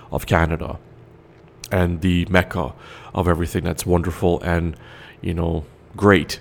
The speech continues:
<laughs> in Canada, I think, is Toronto. Again, I personally am tired of the city, but it is what it is. Um, I, not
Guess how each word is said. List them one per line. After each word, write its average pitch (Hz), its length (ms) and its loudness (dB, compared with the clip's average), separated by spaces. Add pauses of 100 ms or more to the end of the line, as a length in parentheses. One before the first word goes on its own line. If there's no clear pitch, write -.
(160)
<laughs> - 140 -4
in 120 300 4
Canada, 85 500 4 (380)
I 87 180 2
think, 87 240 2
is 85 220 0
Toronto. 87 680 2 (380)
Again, 95 500 6 (120)
I 95 120 6
personally 92 460 2
am 85 100 2
tired 82 320 2
of 87 100 -2
the 87 80 -2
city, 120 440 4
but 92 180 -2
it 82 140 0
is 82 180 2
what 85 140 -2
it 82 100 0
is. 98 360 4 (520)
Um, 82 680 0
I, 92 200 4
not 107 320 2